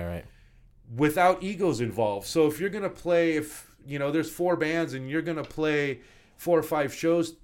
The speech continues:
Speaker 2: those four bands together, nobody's set time is the same. This band isn't always closing. This
Speaker 1: Right,
Speaker 2: band isn't
Speaker 1: right.
Speaker 2: always opening.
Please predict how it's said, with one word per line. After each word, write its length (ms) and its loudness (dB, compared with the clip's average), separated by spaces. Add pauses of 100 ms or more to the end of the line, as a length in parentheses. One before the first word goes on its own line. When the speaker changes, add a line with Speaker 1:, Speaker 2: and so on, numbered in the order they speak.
(240)
Speaker 2:
those 240 2
four 240 -2
bands 380 -2
together, 520 -4 (1800)
nobody's 800 0
set 360 -4
time 320 -4
is 160 -6
the 80 -8
same. 380 -2 (380)
This 200 4
band 460 -2
isn't 320 -2
always 360 2
closing. 580 -4 (280)
This 180 2
Speaker 1:
Right, 80 2
Speaker 2:
band 280 6
isn't 240 2
Speaker 1:
right. 60 6
Speaker 2:
always 240 6
opening. 520 4